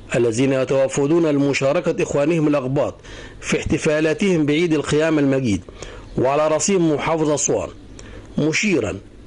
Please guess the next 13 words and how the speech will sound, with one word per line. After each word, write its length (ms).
إلى 200
أننا 340
جميعاً 520
أبناء 300
الوطن 400
الواحد 400
بتماسكنا 840
وترابطنا 880
لأننا 420
شركاء 480
في 140
بنيان 540
واحد 360